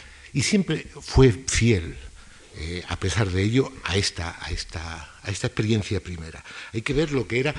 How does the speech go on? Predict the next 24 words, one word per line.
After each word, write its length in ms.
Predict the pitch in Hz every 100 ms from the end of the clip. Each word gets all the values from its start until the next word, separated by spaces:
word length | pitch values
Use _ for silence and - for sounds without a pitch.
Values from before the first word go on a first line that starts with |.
| - - -
la 120 | 98
zona, 440 | - 143 156 160 170 -
eh, 180 | 104 101
reservada 580 | 98 92 87 107 127 -
para 220 | 98 95
los, 560 | 95 95 92 92 -
eh, 440 | - 85 87 82 82 80 71 - -
judíos 560 | - 101 107 131 160 - - - -
en 340 | 95 117 147 - - - -
la 100 | - 76
Rusia 420 | 113 123 - 123
de 240 | 113 151
finales 480 | - 95 107 120 110
del 180 | 98 95
siglo 340 | - 117 110
diecinueve. 640 | 98 92 78 78 76 - - - - -
Es 100 | -
decir, 440 | 95 90 87 76 - - - -
los 120 | 104
movimientos 600 | 101 92 120 135 147 131
estaban 340 | 110 - 127 135
absolutamente 800 | 107 - 107 123 113 110 110
limitados. 680 | 95 95 82 95 104 180 - - - - - -
Eh, 360 | - 87 87